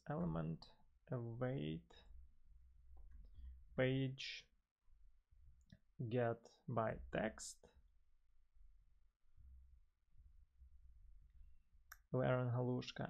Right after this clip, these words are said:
and, and here I'm specifying one more selector, get by text, and locator,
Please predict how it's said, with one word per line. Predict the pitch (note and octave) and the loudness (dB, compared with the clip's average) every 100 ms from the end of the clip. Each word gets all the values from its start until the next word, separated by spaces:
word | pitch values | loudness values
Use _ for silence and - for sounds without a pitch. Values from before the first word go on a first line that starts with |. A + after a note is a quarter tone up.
| - | 2
and, | C3+ D3 D#3 D#3+ D#3+ D#3+ - - - - - - _ _ _ - - - - - - - | 4 6 6 6 4 0 -4 -12 -14 -16 -18 -20 _ _ _ -20 -20 -14 -12 -14 -12 2
and | C3 B2+ | 4 4
here | A#2+ C#3+ D3 | 2 2 4
I'm | B2 A#2+ | 4 2
specifying | A#2 C3 - A2+ B2 A#2+ A#2+ A#2 - | 0 -2 -4 -2 2 2 2 0 -4
one | B2 A2+ A2+ | -2 -2 0
more | A2+ A#2+ | -2 -4
selector, | - A#2+ - - B2 - - _ _ - | -4 -4 -4 -6 -8 -8 -14 _ _ -4
get | B2+ A#2+ A2 | 0 0 0
by | A#2 A#2 | 0 2
text, | E3 F3 F3+ - - - - - - E3+ | 4 4 2 -6 -12 -14 -14 -14 -10 0
and | A#2+ B2 B2+ C3+ C#3 - - - - - - - _ - - - - - - - - - - - - - - - - | 2 4 2 0 -2 -6 -18 -20 -20 -20 -20 -20 _ -18 -18 -18 -20 -20 -20 -20 -20 -18 -16 -14 -16 -16 -14 -12 -4
locator, | B2 A#2 C3+ C#3+ C3+ C3 C3 | 0 2 4 4 6 6 4